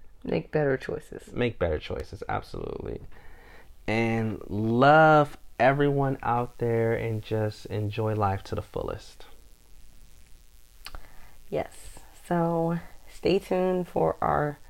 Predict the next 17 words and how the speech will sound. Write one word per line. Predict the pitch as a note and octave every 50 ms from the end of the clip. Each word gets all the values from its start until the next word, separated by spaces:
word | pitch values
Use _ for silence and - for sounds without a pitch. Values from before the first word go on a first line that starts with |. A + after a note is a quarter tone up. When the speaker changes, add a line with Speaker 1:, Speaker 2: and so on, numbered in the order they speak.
| - - - - - - - - - - -
Speaker 1:
next | D#3 D#3 D#3 D3+ D#3 - -
segment. | - F#3 F3 F3 F3 F3 E3+ F3 F3+ F#3+ - - - - - - - - - - - - - - - - - - - - - - - - - - - - - - - - - - - - - - - - - - - - - - - - - - - -
Excuse | - - - - G#3+ G#3 G3+ G3 -
me. | F3 E3+ E3+ E3+ - - -
<laughs> | - G#3 - - - - - - - - - - - - - - A4+ F4+ - - - - - - G#4 G4 F#4 D4 - -
I | G#3
don't, | G3 G3+ G3 F3+ D3 A2 -
we | E3+ E3+
don't | E3 F3 F#3 F#3+
have | G3 F3+ A3+
a | A#3
name | A3 G3+ F#3+ F#3 F#3+ F#3+
yet, | F3 E3+ E3 - - - - - - - - - - - - - -
but | - D#3 D#3 D3+ D3+ D3+
just | - D#3+ D#3 - -
stay | - E3 D#3+ F#3
tuned. | - - - F3+ E3+ D#3+ D3+ D#3 D#3 D#3+ E3+ F3+